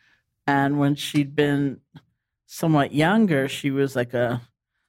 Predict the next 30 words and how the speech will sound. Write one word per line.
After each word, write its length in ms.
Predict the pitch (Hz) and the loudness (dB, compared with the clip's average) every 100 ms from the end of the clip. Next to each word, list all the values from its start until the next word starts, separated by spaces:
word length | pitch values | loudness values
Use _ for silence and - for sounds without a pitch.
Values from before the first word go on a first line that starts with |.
| _ _ | _ _
an 60 | 135 | -4
incredibly 560 | 131 - 247 180 131 | -4 -2 0 0 -2
adventurous 880 | 123 120 117 131 156 160 - 113 - | -6 -6 -4 0 0 -2 -4 -6 -6
person, 640 | - - 131 131 - 92 - | -16 -6 -6 -6 -10 -10 -10
you 100 | 120 | -10
know, 220 | 117 117 | -8 -8
like, 380 | 95 117 - _ _ _ - - _ _ | -10 -12 -14 _ _ _ -20 -20 _ _
um, 200 | - 127 | -4 -4
traveled 440 | 113 - 170 165 151 | -2 0 0 0 0
the 100 | 156 | 2
world 600 | 143 143 143 147 143 135 | 2 2 2 2 0 -2
and, 160 | 127 - | -6 -4
you 120 | 143 | -2
know, 80 | 131 | -2
did 160 | 120 143 | -2 -2
all 120 | 147 | 0
these 240 | 151 147 | -2 -2
things. 540 | - 135 135 135 - - _ _ _ _ _ _ _ - | -4 -2 -2 -6 -10 -20 _ _ _ _ _ _ _ -2
Um, 240 | 143 139 | 0 0
but 160 | 135 147 | 0 0
as 160 | 147 | 0
she 160 | 143 147 | -2 -4
got 220 | 143 131 - | -2 -2 0
older, 420 | 196 220 165 135 | 0 2 0 -4
she 260 | - - | -4 -12
got 320 | 143 135 131 139 | -4 0 0 -2
more 200 | 143 139 | -2 -2
and 100 | 139 | -4
more 140 | 131 | -6
timid 540 | - - 151 110 71 | -6 -4 -2 -4 -6